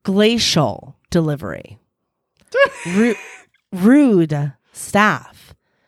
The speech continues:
that puts you on hold for an eternity. <gasps> On three occasions,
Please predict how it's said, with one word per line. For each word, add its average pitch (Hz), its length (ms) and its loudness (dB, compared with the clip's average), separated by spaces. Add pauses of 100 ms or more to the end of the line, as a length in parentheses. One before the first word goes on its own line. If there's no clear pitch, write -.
(280)
that 208 120 -2
puts - 300 -2
you 247 120 4
on 196 140 2
hold 160 680 0 (120)
for 214 320 2
an 202 80 0
eternity. 202 800 -6 (400)
<gasps> 175 60 -14 (1080)
On 247 220 2
three 285 760 0
occasions, 226 880 -2